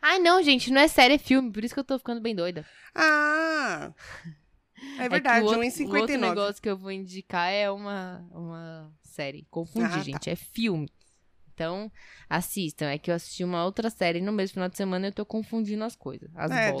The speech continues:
Speaker 2: depois eu
Speaker 1: aqui.
Speaker 2: que sou a velha caduca do podcast, acho
Speaker 1: Desculpe,
Speaker 2: engraçado.
Speaker 1: senhora. Eu
Speaker 2: Acho
Speaker 1: tô
Speaker 2: engraçado.
Speaker 1: ficando velha mesmo.
Speaker 2: Tá bom. Bom.
Speaker 1: E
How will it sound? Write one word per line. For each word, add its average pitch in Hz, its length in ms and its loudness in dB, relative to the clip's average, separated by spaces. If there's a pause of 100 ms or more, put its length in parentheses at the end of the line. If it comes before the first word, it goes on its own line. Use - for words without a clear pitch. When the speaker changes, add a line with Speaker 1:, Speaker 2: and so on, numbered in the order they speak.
Speaker 2:
depois 202 240 -4
eu 233 60 -2
Speaker 1:
aqui. - 80 -16
Speaker 2:
que - 40 -16
sou 285 100 0
a 294 40 0
velha 233 320 -2
caduca 196 400 -6
do 196 160 -10
podcast, 190 580 -8
acho 180 100 -6
Speaker 1:
Desculpe, 196 180 2
Speaker 2:
engraçado. - 300 0
Speaker 1:
senhora. 147 320 -4 (220)
Eu 175 220 -4
Speaker 2:
Acho 180 140 -4
Speaker 1:
tô 175 80 2
Speaker 2:
engraçado. 185 340 0
Speaker 1:
ficando 175 160 -2
velha 147 280 -2
mesmo. 147 220 -12 (400)
Speaker 2:
Tá 466 160 -4
bom. 214 200 -4 (440)
Bom. 285 320 2 (160)
Speaker 1:
E 311 440 6